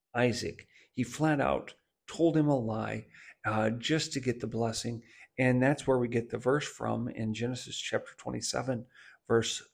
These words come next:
thirty-six. This is Esau talking here. He says,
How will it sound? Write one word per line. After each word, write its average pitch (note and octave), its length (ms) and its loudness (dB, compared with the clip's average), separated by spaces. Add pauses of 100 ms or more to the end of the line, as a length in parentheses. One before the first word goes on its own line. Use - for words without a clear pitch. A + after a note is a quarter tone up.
thirty-six. A#2 840 0 (300)
This D3+ 240 2
is A2 160 -4
Esau B2 520 -2
talking B2 440 -6
here. G#2+ 240 -6
He G#2+ 100 -10
says, - 360 -6